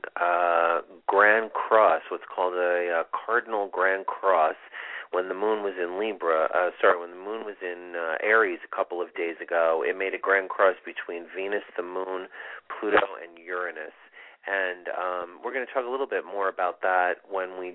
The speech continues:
do the Global Energy Minute. So, um, you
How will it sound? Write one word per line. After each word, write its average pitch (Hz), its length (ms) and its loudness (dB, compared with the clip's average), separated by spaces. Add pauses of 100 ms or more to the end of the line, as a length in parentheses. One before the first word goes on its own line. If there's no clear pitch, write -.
do 92 200 -6
the 87 340 -8
Global 90 340 -2
Energy 85 540 -4
Minute. 85 420 -4 (800)
So, 98 400 6
um, 95 420 0
you 113 360 -12